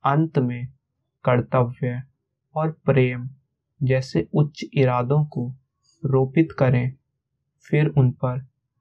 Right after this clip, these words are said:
कार्य करें। आपके अच्छे इरादे जितने शुद्ध होंगे, आप उतने ही खुश होंगे। Chapter five,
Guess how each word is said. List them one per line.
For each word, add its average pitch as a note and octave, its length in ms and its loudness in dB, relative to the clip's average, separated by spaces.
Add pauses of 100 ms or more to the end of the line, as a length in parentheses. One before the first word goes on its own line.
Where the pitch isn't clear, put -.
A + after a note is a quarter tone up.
(180)
कार्य C3+ 400 2
करें। B2+ 420 -4 (720)
आपके C3 500 -2
अच्छे C3+ 340 0
इरादे B2 680 0 (500)
जितने D3 340 0
शुद्ध C#3+ 380 0
होंगे, D3 460 0 (600)
आप D3+ 240 2
उतने D3 340 2
ही D#3+ 180 0
खुश D3 400 0
होंगे। A#2+ 400 2 (1300)
Chapter D3+ 600 2
five, B2 420 0